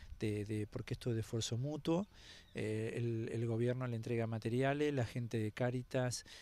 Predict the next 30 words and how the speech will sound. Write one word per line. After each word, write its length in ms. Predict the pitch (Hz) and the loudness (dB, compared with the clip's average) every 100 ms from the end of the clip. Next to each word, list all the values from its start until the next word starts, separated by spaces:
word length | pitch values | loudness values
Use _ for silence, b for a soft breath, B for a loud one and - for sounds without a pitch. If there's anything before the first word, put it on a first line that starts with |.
| B | B
es 120 | 117 | 0
la 160 | 120 113 | 2 2
que, 600 | - 110 113 110 107 110 | 2 2 4 2 2 0
eh, 60 | - | 0
es 120 | 120 | 0
la 160 | 120 113 | 2 0
que, 380 | - 107 104 104 | 0 -2 0 -2
mm, 280 | 101 110 110 B B B | -4 -4 0 B B B
está 200 | 107 127 | -2 2
administrando 640 | 123 120 113 - 131 135 123 | 2 2 0 2 2 4 4
los 120 | 117 | 2
fondos. 640 | - 147 151 160 156 - b b b | 4 2 2 -2 -2 -6 b b b
La 100 | 110 | 0
verdad, 680 | 110 113 123 135 139 139 123 117 | 2 2 4 4 2 2 0 -2
eh, 640 | 123 107 110 110 113 113 117 | -4 -2 -4 -4 -6 -4 -2
muy, 320 | 120 123 127 | 0 2 0
con 180 | - 113 | 0 -2
mucha 220 | 117 117 | -2 -2
satisfacción 960 | 120 117 120 113 - 139 139 147 151 147 B B | -2 0 0 0 2 2 4 2 -4 -10 B B
de 80 | 120 | 2
tener 240 | 110 120 127 | 4 6 6
un 80 | |
grupo 240 | 120 123 123 | 8 8 8
de 80 | 117 | 8
trabajo 380 | 117 123 - 113 | 10 8 8 6
de 80 | |
Cáritas 400 | 110 120 113 117 | 8 8 8 6
de 80 | 110 | 6
esta 160 | 113 120 | 6 6
manera. 480 | 107 113 127 147 | 6 6 6 4